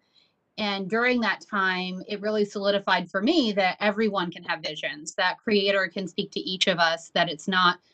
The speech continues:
necessarily a special, a special gift for the few. So unlike a lot of people, I did not experience being shut down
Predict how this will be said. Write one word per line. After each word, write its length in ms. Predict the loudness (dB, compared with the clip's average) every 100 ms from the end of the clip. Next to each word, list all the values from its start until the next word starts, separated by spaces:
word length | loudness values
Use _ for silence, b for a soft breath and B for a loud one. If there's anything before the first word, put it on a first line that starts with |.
| -2
necessarily 580 | 0 2 4 4 4 0
a 60 | 0
special, 400 | 2 2 2 -2
a 80 | -4
special 460 | 2 4 4 4 2
gift 260 | 0 -2
for 140 | -4 -4
the 100 | -4
few. 500 | 2 6 6 6 -2 b b b
So 480 | 0 8 10 10 8
unlike 460 | 2 2 4 2 0 -2
a 100 | 0
lot 280 | 4 4 4
of 120 | 0
people, 520 | -10 -4 -2 -2 -2
I 280 | 0 0 0
did 160 | -4 -2
not 180 | -2 -2
experience 880 | -6 -10 -8 -6 -4 -6 -8 -12 -8
being 240 | -6 -6
shut 360 | -4 0 0 0
down 600 | 0 4 4 2 -2